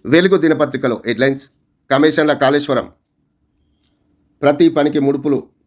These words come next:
ముట్టజెప్పిన ఏజెన్సీలు, ఇంజనీర్లు మొదలు నాటి ప్రభుత్వ పెద్దల దాకా అందరికీ వాటా. ఇందుకోసమే ఆగమేఘాల మీద అంచనాల పెంపు.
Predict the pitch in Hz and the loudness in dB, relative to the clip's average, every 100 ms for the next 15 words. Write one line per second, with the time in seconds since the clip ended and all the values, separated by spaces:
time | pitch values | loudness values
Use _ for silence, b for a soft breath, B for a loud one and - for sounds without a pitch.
0 | - 123 135 139 139 151 131 127 139 135 | -10 -4 -2 -2 0 0 2 2 -2 -2
1 | 147 180 _ 127 147 165 165 131 139 151 | -6 -6 _ -2 2 2 0 0 0 0
2 | 147 135 139 135 135 135 147 135 131 139 | 0 -2 -4 -6 -4 -4 -4 -2 -2 0
3 | 131 120 113 120 135 135 131 120 113 92 | 0 -2 -4 -2 -2 -2 -2 0 -2 -6
4 | _ _ _ _ _ _ - 156 165 175 | _ _ _ _ _ _ -4 -2 0 0
5 | 175 156 - 143 160 160 156 151 156 151 | 0 0 0 0 2 2 0 0 -2 -4
6 | 147 156 156 151 143 175 | -4 -2 -2 -2 -6 -8